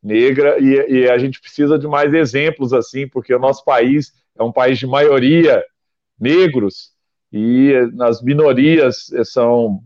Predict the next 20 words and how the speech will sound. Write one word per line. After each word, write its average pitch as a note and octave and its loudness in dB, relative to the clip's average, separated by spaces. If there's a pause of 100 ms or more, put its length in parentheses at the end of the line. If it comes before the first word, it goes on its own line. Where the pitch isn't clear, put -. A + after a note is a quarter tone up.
(120)
brancas, C3+ 0
e D3+ 2
as C#3 0
minorias C#3 2
ainda C#3 0
estão C3+ -2
no D#3 -2
topo D3+ -2 (300)
das A#2 0
organizações, A#2 -2
né? A2 -2 (260)
E A2+ 0
a A#2 2
diversidade C3 -2
é - -2
importante D#3 -2 (320)
pra C3 0
gente B2+ -6
conseguir C3 -4
trazer C3 0